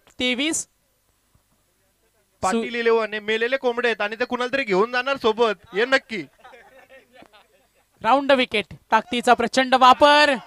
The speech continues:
Speaker 1: अशा चुका कराल तर किंमत मोजावी लागेल. सुजय पाटील पॅड लावून ready झालेत. आपल्याला कधी batting मिळणार? मात्र रोहन पाटील आहेत बाहुबली.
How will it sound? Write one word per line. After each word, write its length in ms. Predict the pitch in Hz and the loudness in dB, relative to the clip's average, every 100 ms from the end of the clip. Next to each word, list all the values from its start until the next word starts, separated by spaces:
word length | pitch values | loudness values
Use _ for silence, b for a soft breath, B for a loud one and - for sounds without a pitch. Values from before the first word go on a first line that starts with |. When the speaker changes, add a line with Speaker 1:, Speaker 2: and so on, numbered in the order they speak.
| - - - - _ - - - | -18 -20 -20 -20 _ -20 -20 -2
Speaker 1:
अशा 400 | 214 233 - 302 | 2 2 2 2
चुका 380 | 285 285 - 277 | 2 -2 2 2
कराल 380 | 269 269 269 262 | 4 4 6 6
तर 80 | 262 254 | 2 0
किंमत 420 | 262 254 269 269 | -2 -2 -2 0
मोजावी 500 | 254 254 233 254 247 | 2 2 4 2 4
लागेल. 540 | 240 233 220 214 190 185 _ _ _ _ _ _ _ - | 2 2 0 -2 -4 -14 _ _ _ _ _ _ _ -14
सुजय 500 | - 269 269 285 285 | -8 -4 -2 2 2
पाटील 480 | 277 254 247 277 262 - | 4 2 2 -4 -4 0
पॅड 320 | 240 254 262 | 2 2 2
लावून 340 | 254 262 262 | 2 2 0
ready 260 | 240 240 247 | -2 -4 0
झालेत. 320 | 233 220 214 - _ _ _ - _ _ - | 2 2 0 -6 _ _ _ -20 _ _ -4
आपल्याला 440 | 202 - 247 254 | -4 -2 0 0
कधी 340 | 247 247 262 | 0 -2 -2
batting 440 | 269 240 233 254 247 | -2 -2 -2 -6 -6
मिळणार? 400 | 233 233 220 202 - | -4 0 0 0 -4
मात्र 280 | 214 233 | -4 -2
रोहन 420 | 240 208 233 254 247 | -2 -2 0 0 0
पाटील 340 | 254 240 247 | 0 0 0
आहेत 100 | 240 | -2
बाहुबली. 640 | 196 214 233 247 226 220 | 0 0 2 0 0 -2